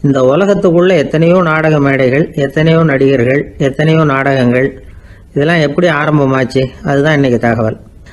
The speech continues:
அதாவது ஆதி மனிதன் பேச ஆரம்பிக்கிறதுக்கு முன்னாடி சைகையாலேயே,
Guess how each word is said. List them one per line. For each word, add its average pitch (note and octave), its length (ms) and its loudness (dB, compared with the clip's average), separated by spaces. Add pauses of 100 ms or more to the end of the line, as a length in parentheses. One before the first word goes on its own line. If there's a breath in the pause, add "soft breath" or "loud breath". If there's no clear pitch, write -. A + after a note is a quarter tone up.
(140)
அதாவது C#3+ 340 0
ஆதி E3+ 380 0
மனிதன் E3 440 2
பேச D#3 340 0
ஆரம்பிக்கிறதுக்கு C#3 720 0
முன்னாடி D3 640 2
சைகையாலேயே, E3 1000 2